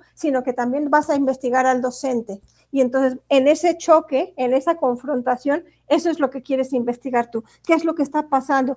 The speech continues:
Cuando uno cambia, si el otro cambia. Entonces, e-, esa mezcla de tantas variables es lo que está, va a estar interesante de tu análisis.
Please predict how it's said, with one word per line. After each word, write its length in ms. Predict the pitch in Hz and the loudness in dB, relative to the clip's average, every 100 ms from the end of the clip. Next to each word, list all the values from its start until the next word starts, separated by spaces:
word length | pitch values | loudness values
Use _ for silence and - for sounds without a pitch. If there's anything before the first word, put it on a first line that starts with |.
| - _ | -10 _
Cuando 340 | 277 262 262 269 | 4 6 8 8
uno 300 | 330 349 359 | 6 2 2
cambia, 500 | 339 330 359 370 381 | 2 2 4 2 2
si 220 | - 269 | 2 4
el 100 | 247 | 4
otro 280 | 254 262 254 | 2 0 0
cambia. 440 | 254 247 226 233 _ _ _ | 0 0 -2 -6 _ _ _
Entonces, 680 | 277 262 277 285 285 262 - - | -2 0 2 2 4 2 2 -2
e-, 200 | 285 - | 0 2
esa 540 | 277 330 320 311 302 | 0 0 -2 -2 -2
mezcla 720 | 262 254 277 311 320 311 294 | -2 -4 -2 -2 -4 -6 -4
de 100 | 254 | -4
tantas 440 | 233 277 311 269 247 | -4 -4 -4 -6 -4
variables 580 | 254 262 269 294 370 _ _ _ | -2 0 -2 -2 -8 _ _ _
es 160 | 277 294 | -4 -4
lo 120 | 302 | -4
que 80 | 285 | -8
está, 200 | - 262 | -8 -4
va 140 | 247 | 0
a 40 | 277 | -2
estar 220 | 277 277 | -2 -6
interesante 800 | 269 262 233 240 269 285 339 - _ _ | -4 -6 -8 -6 -4 -4 -8 -14 _ _
de 160 | 262 262 | 0 0
tu 160 | 269 | 2
análisis. 640 | 247 247 233 226 - - | -2 -2 -4 -6 -10 -14